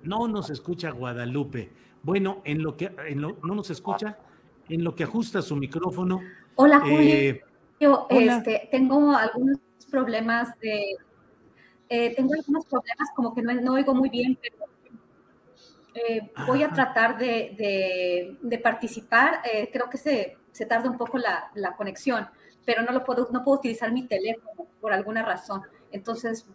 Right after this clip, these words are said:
Speaker 2: voy a tratar de, de, de participar aquí en la, eh, les mando un saludo a todos, a Jorge, a Ricardo y a ti, Julio.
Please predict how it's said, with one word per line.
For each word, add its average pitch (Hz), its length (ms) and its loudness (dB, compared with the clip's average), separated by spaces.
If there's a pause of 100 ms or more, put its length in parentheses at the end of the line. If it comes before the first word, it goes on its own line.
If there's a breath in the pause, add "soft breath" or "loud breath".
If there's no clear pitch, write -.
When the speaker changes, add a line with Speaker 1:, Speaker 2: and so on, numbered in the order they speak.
(680)
Speaker 2:
voy 233 180 -4
a 214 80 0
tratar 214 400 0
de, 196 380 -4
de, 180 260 -6
de 190 80 -2
participar 202 600 -4
aquí 208 240 -6
en 180 140 -8
la, 156 320 -8 (380)
eh, 226 260 -4
les 208 160 -6
mando 240 200 -2
un 247 100 2
saludo 214 240 -2
a 208 60 0
todos, 208 420 -2
a - 60 -4
Jorge, 247 420 0
a 214 80 4
Ricardo 214 480 -4 (100)
y 190 60 -4
a 170 100 -6
ti, 180 160 -18
Julio. 143 240 -12